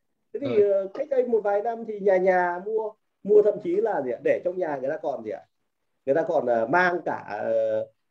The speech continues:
Speaker 1: buổi đêm ấy, người ta còn mang cả bánh xúc, bánh ủi đấy để người ta ăn cắp rồi. Nhưng đến bây giờ thì mà nó ăn cắp được thì hay quá.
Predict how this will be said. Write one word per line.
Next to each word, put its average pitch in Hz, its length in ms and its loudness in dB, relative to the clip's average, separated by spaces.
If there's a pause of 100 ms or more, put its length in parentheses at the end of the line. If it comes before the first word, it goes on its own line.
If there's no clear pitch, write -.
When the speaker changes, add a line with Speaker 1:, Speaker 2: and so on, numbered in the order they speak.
(120)
Speaker 1:
buổi 127 120 -4
đêm 208 260 8
ấy, 240 140 2
người 147 140 -4
ta 165 80 -2
còn 147 200 -4
mang 180 300 -2
cả 139 140 -4
bánh 135 100 -6
xúc, 339 300 -6
bánh 185 160 -2
ủi 156 280 2
đấy 113 140 0
để 160 60 -2
người 113 140 -10
ta 135 60 -2
ăn 139 140 -6
cắp 202 200 -4
rồi. 123 100 -6 (720)
Nhưng 185 100 0
đến 202 140 6
bây 214 120 8
giờ 180 260 6
thì 160 380 2 (480)
mà 143 140 -4
nó 156 140 -2
ăn 180 180 -4
cắp 208 160 -8
được 170 100 -2
thì 120 220 -2
hay 143 160 -2
quá. 147 260 -4